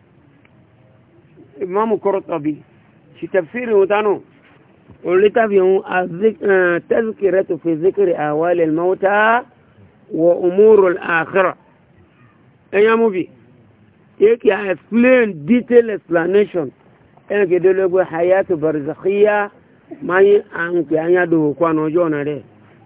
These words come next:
Máa yóò takada umurul akhirah. Ma waqa'a yawmal qiyamah. Ẹ yóò takada Abu Hamid,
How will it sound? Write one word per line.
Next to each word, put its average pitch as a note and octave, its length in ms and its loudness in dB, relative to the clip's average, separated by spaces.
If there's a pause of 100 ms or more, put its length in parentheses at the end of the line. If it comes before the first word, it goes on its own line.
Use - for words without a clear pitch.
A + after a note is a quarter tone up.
(420)
Máa A#3+ 180 0
yóò C4+ 160 -2
takada A3 440 -2
umurul G#3+ 600 2
akhirah. G#3 680 -2 (1400)
Ma F3+ 280 0
waqa'a G3 580 0
yawmal G3 400 0
qiyamah. F3+ 500 0
Ẹ F3+ 180 4
yóò G3+ 140 2
takada F3 520 0
Abu E3 300 0
Hamid, G#3+ 460 -2